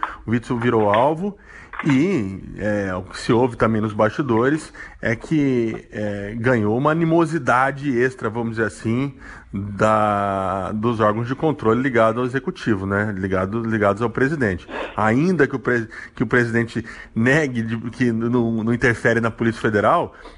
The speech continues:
o que nós conhecemos aí, né, da, é, do histórico, daquela re-, da famosa reunião, das acusações do Sérgio Moro, é que o Bolsonaro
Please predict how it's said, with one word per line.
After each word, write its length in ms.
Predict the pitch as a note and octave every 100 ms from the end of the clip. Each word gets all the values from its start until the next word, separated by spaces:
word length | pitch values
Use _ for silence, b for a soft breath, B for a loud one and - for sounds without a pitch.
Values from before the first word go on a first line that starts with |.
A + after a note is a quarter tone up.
| B
o 40 | -
que 160 | -
nós 360 | B2+ C3 - -
conhecemos 800 | - B2 A2 - B2 D3 A2+ G2+
aí, 240 | G#2 C#3
né, 100 | A#2
da, 300 | G#2+ G2+ F#2
é, 280 | G2+ F#2 G2
do 120 | G2
histórico, 580 | G#2 - A2+ C#3+ A#2+ G2+
daquela 280 | G2 G2+ G2+
re-, 80 | A2
da 80 | G2+
famosa 440 | A2 G#2 A#2+ A2+
reunião, 640 | A#2 A2+ G2+ C#3 C#3+ B2+ B B
das 160 | A2 A2
acusações 500 | A#2 B2 D3+ - A2
do 60 | -
Sérgio 260 | A#2 A#2
Moro, 320 | C3+ A2+ D#3 - B B
é 80 |
que 80 | -
o 40 | A2+
Bolsonaro 580 | A#2+ C3 B2+ D3+ C3